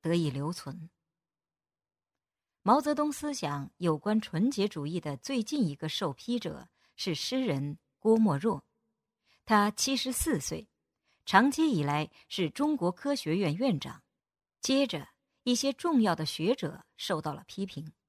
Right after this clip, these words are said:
包括北京市副市长吴晗。他是中国著名的历史学家，官方的军队报纸发表评论，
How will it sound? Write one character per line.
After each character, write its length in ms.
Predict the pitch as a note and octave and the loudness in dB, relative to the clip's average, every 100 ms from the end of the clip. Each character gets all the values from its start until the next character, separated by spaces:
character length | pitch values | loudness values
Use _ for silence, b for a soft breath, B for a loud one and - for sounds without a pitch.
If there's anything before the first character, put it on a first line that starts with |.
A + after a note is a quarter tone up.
| _ _ _ _ _ - | _ _ _ _ _ 4
包 160 | G#3+ | 4
括 160 | G#3 F3 | 6 2
北 240 | D#3+ D#3 | 0 -2
京 180 | D3+ A#3 | 0 0
市 240 | A#3+ G3+ D#3+ | 0 -4 -6
副 220 | - A#3+ | -6 -6
市 180 | - D#3+ | -4 -6
长 300 | C3 C3+ F3 | -6 -8 -8
吴 200 | E3 G#3+ | -2 -2
晗。 380 | - - F3 G3+ _ _ _ _ _ _ | -4 -6 -6 -8 _ _ _ _ _ _
他 100 | - | -2
是 160 | D4 C4 | -2 -2
中 240 | A3+ E4 | -2 0
国 160 | D#4 F#3+ | 2 0
著 260 | A3 D#4+ G3 | 2 2 4
名 220 | D3 G3 | 4 2
的 100 | G3+ | 0
历 220 | A#3+ C4 | 2 2
史 220 | - C#3+ | 0 -6
学 200 | - C#3 | -6 -6
家， 280 | C3 E3+ E3+ _ _ _ _ _ _ | -2 -4 -6 _ _ _ _ _ _
官 260 | - D#4 D#4+ | 6 6 6
方 140 | D4+ | 2
的 100 | C4 | 2
军 180 | - B3 | 2 4
队 140 | B3+ E3 | 4 4
报 240 | G#3 E3+ | 2 -2
纸 240 | - D3 | -4 -8
发 200 | C3+ F#3 | -4 0
表 160 | F3 C#3 | 0 -2
评 260 | - C3+ D3 | -4 -6 -4
论， 220 | F#3 | -4